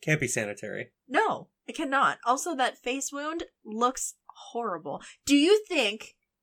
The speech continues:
Speaker 2: that the, <laughs> the person who
Speaker 1: That's the head of
Speaker 2: gave
Speaker 1: the guy
Speaker 2: him
Speaker 1: that
Speaker 2: that
Speaker 1: gave him that
Speaker 2: Yeah,
Speaker 1: wound?
Speaker 2: yeah, yeah.
Speaker 1: Yeah, probably.
Speaker 2: Oh my god.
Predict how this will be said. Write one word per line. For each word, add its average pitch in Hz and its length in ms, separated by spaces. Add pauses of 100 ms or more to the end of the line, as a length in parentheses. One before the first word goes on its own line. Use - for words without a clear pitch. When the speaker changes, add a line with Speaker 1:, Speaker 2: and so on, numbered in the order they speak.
(140)
Speaker 2:
that 233 280 (120)
the, 247 380
<laughs> 214 40
the 214 200
person 294 420
who 311 60
Speaker 1:
That's - 160
the 165 80
head 165 140
of - 60
Speaker 2:
gave - 80
Speaker 1:
the - 60
guy 151 100
Speaker 2:
him 143 60
Speaker 1:
that - 80
Speaker 2:
that - 60
Speaker 1:
gave 143 100
him - 80
that - 140
Speaker 2:
Yeah, 269 160
Speaker 1:
wound? 277 120
Speaker 2:
yeah, 285 160
yeah. 254 380
Speaker 1:
Yeah, 139 240
probably. 117 480
Speaker 2:
Oh 294 180
my 269 220
god. 233 420